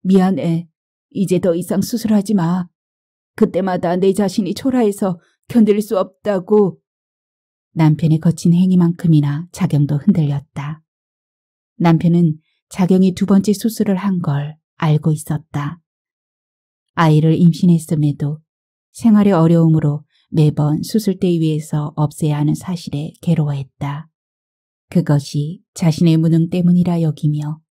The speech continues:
심한 자괴감에 시달리고 있었다. 결혼 생활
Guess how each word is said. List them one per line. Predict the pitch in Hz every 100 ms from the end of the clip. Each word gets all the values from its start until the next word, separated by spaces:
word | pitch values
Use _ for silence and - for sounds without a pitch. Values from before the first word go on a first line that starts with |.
| _ _ _ _
심한 | - 190 151 147 -
자괴감에 | - 170 170 160 165
시달리고 | 160 - 180 165 143
있었다. | 135 139 - - 123 165 - _ _ _ _ _ _ _ _ _
결혼 | 190 160 156
생활 | 151 160 151 147